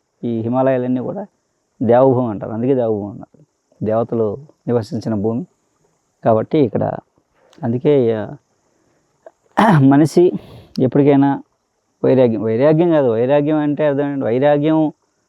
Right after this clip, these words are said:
వేరు, వైరం వదలడం వేరు. అంటే ద్వేషం, పగ ఇలాంటివన్నీ వదిలేసుకుని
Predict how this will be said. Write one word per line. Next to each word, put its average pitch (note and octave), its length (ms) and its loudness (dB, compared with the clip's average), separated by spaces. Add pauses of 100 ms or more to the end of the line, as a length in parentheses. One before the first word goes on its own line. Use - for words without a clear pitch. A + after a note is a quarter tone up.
(160)
వేరు, D3+ 400 4 (600)
వైరం F3 440 4
వదలడం D#3+ 320 4
వేరు. A#2 240 -2 (1400)
అంటే D#3 140 4
ద్వేషం, D3+ 500 2
పగ C#3+ 500 2
ఇలాంటివన్నీ D3+ 500 2
వదిలేసుకుని C#3+ 600 0